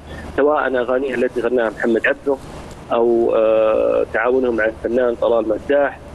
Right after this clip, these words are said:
آه، الأغنية الشهيرة والمعروفة زمان الصمت، آه، أغنية، آه، ليلة ولو باقي ليلة مع عبد الرب إدريس، آه، المسافر من أجمل الأغاني التي غناها راشد الماجد، تعاونه مع نجاة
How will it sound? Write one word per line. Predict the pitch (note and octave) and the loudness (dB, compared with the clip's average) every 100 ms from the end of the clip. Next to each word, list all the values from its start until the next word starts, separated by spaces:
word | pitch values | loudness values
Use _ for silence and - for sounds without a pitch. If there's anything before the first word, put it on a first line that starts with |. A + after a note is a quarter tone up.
| - - - | -14 -14 -6
آه، | - G#2 G2+ - A1+ - | -2 0 -2 0 0 2
الأغنية | B2 B2 A2+ | 2 2 0
الشهيرة | G#2 A#2 A#2+ C3 A2+ | 0 -2 2 2 4
والمعروفة | G#2+ A2 A2 B2 C3+ - G#2+ | 2 2 2 4 2 2 -2
زمان | G2+ A2+ A#2 | 0 0 0
الصمت، | A2 - D3 C#3 B2+ - - - - - | -2 -2 0 0 -2 -6 -14 -16 -8 -2
آه، | G#2+ A2 A2 - | 2 2 2 0
أغنية، | C3 C3 B2 A#2 - | 2 2 2 0 -2
آه، | A#2 A2+ A2+ A2 A2 A2+ A2 A2 | 0 2 2 2 2 2 2 0
ليلة | A2 B2 C#3 C3 | 2 4 4 4
ولو | A#2 A#2 | 2 0
باقي | A2+ B2+ A#2+ A#2+ | 0 0 2 2
ليلة | D3 C#3+ B2+ | 2 2 0
مع | A#2 G#2 A2 G#2+ G2+ G2+ G#2 | -2 0 2 2 0 0 -2
عبد | G2+ F2+ | -2 -2
الرب | A2 B2+ | 0 0
إدريس، | A#2 - D3+ D3+ C#3 - - - - - - | -2 0 2 2 0 -6 -16 -14 -12 -8 -4
آه، | A2 A2+ A2+ | 0 2 2
المسافر | C3+ C#3+ C#3 F#3 F3 D3+ - A#2+ | 2 0 0 0 0 -2 -6 -4
من | A#2+ | -4
أجمل | A#2+ B2+ B2 | -4 -2 -2
الأغاني | A2+ A#2 C3 B2+ | -2 0 0 0
التي | A#2 A2+ A2+ | -2 -2 -2
غناها | A2+ A#2+ | 0 0
راشد | A2 A#2 - | 2 -2 -2
الماجد، | G#2+ A#2+ D3 C#3+ D3 - - - | -2 2 2 0 -2 -6 -14 -4
تعاونه | A#2+ C3 C#3 B2+ | -2 0 -2 -2
مع | G#2+ | -2
نجاة | A2 B2 | 0 0